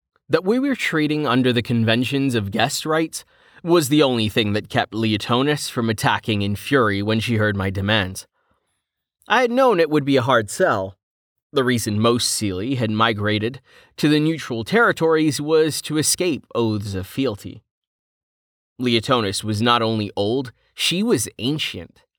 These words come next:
In the hundreds of thousands of years, she had survived. She had never bent the knee and sworn an oath as vassal. Even the Marigu, the Unseelie monarchs that were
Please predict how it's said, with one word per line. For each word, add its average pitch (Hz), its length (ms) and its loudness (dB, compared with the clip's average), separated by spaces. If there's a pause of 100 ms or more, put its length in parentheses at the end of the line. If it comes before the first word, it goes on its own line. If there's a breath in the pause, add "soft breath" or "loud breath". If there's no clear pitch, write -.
(600)
In 151 160 2
the 143 180 0
hundreds 160 460 2
of 151 100 2
thousands 120 680 0
of 107 120 -2
years, 104 520 -6 (580)
she - 180 -4
had 101 100 -2
survived. 104 600 -2 (760)
She - 160 -4
had 107 80 0
never 104 480 0 (180)
bent 120 440 -2
the 151 80 2
knee 113 400 2
and 107 200 0
sworn 104 600 -2
an 107 180 -4
oath 101 400 -4
as 104 140 -4
vassal. 95 520 -4 (800)
Even 247 320 2
the 226 60 6
Marigu, 151 640 0 (580)
the 143 140 -2
Unseelie 151 580 0
monarchs 135 480 2
that 131 220 0
were 120 380 2